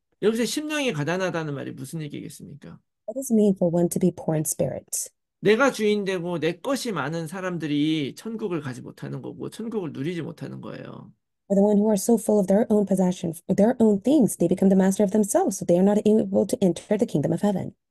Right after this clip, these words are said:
Speaker 1: 그런데 내 것이 전부 없어지고 가난해지고 하나님이 내 안에 들어와서 주인이 되면 그런 사람이 천국을 누린다, 이런 말씀이죠.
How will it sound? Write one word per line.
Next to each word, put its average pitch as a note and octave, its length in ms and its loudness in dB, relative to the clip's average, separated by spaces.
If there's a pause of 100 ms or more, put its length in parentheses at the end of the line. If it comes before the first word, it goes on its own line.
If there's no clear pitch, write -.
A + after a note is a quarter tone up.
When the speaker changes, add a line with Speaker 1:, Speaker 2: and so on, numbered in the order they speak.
Speaker 1:
그런데 B3 260 0
내 F#3+ 180 2
것이 B3+ 360 2
전부 G#3 400 0
없어지고 E3+ 540 -2
가난해지고 D#3+ 680 -6
하나님이 C#4+ 600 -4
내 F3 100 0
안에 E3 260 -2
들어와서 C#3+ 400 -4
주인이 D#3 340 -8
되면 D3+ 400 -6
그런 A#3 280 -4
사람이 G#3+ 300 -6
천국을 A3 380 -8
누린다, B2 320 -6
이런 C3+ 220 -8
말씀이죠. - 560 -16